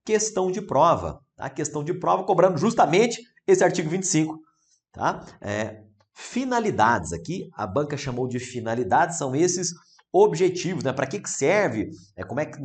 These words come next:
com qual finalidade se dará esse uso compartilhado pelos órgãos públicos? A gente viu execução de políticas públicas,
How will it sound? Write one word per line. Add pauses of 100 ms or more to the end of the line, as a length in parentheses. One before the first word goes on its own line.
(240)
com
qual
finalidade
se
dará (220)
esse
uso
compartilhado
pelos
órgãos
públicos? (260)
A
gente
viu (880)
execução
de
políticas
públicas,